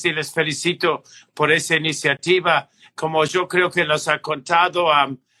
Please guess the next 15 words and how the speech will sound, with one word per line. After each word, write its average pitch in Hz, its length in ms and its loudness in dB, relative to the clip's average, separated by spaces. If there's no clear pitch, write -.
desde 160 460 -2
que 165 140 -8
empezó 190 720 0
en 180 120 -2
marzo 175 560 0
la, 139 260 -6
el, 135 260 -8
el 131 160 -8
tema 156 360 -4
este 151 200 -10
de 139 140 -8
covid, 156 420 -6
la 139 100 -6
Fundación 151 680 -8
Dine 165 440 -2